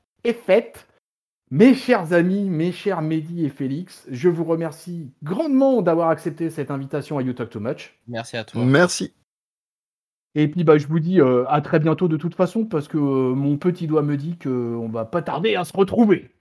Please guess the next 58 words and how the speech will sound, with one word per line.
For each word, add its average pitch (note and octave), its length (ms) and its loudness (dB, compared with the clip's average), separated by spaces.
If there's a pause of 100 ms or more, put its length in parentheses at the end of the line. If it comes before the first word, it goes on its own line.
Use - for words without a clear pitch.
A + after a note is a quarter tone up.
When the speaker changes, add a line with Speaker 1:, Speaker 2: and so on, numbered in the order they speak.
(320)
Speaker 3:
Oui. - 100 -20 (140)
Ouais, C#3+ 320 2
ouais, D#3 260 4
ouais, B2+ 260 2 (120)
tout F#3 180 -6
à F#3+ 120 8
fait. E3+ 200 0
Speaker 2:
Maintenant D#3+ 300 0
qu'on E3+ 180 -2
est D#3+ 80 -2
main D#3 160 -2
dans D3 140 -2
la C#3+ 140 -4
main, D3+ 160 -4
on - 20 -6
va C3 140 -6
plus - 140 -18
se - 100 -20
lâcher. - 280 -14
Speaker 3:
Non, A2+ 540 4 (260)
on - 80 0
va G#2+ 60 6
Speaker 1:
Ah, G#2+ 40 4
Speaker 3:
pas - 140 6 (340)
Speaker 1:
ah, D#3 120 -2
ah. C#3+ 100 -8 (380)
Speaker 3:
s'arrêter B2 400 6
en, A2 300 4
en, B2 160 0
en B2 120 -2
si A#2+ 200 -6
bon B2 120 -4
chemin. B2+ 300 -2 (460)
Et A#2+ 100 6
bah, B2+ 240 8 (240)
amour D3+ 300 4
et - 20 4
supplex D3 480 0
à C#3+ 60 2
vous C3 140 -2
toutes C#3+ 300 -8 (220)
et - 80 -2
à A2+ 60 0
vous A2+ 140 -6
tous. - 440 -14 (720)
Speaker 1:
Ah, F3 640 8
c'est F3+ 80 0
sur F3 240 -6
ces F#3 140 -4
bons F3 140 -4
mots F3 280 -2
qu'on F#3 160 -6
va F#3 100 2
vous E3+ 140 -4
laisser. G3+ 440 -6
Peuple G3+ 380 -2
de F3+ 80 0
Catch-Up, F3 640 -2